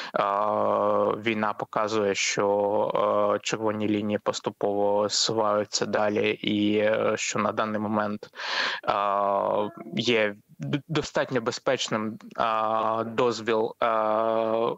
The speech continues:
України, Україні використовувати далекобійну зброю по теле-, по території Росії, чи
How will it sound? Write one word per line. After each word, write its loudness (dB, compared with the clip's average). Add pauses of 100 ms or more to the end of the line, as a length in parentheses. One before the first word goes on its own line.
України, 0
Україні 0
використовувати 0
далекобійну 0
зброю 0
по -4
теле-, 0
по 0
території 0
Росії, 0
чи 0